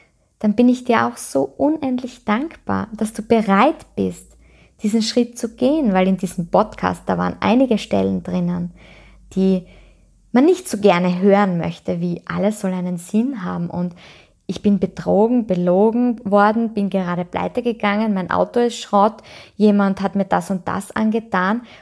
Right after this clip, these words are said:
und alles soll einen Sinn ergeben. Du hast es dir trotzdem angehört. Und genau weil du es dir angehört hast, bist du bereit, Verantwortung zu übernehmen.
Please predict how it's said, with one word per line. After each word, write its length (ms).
und 260
alles 260
soll 160
einen 240
Sinn 260
ergeben. 520
Du 100
hast 220
es 80
dir 160
trotzdem 500
angehört. 680
Und 180
genau 540
weil 300
du 80
es 120
dir 160
angehört 600
hast, 320
bist 260
du 60
bereit, 840
Verantwortung 800
zu 140
übernehmen. 680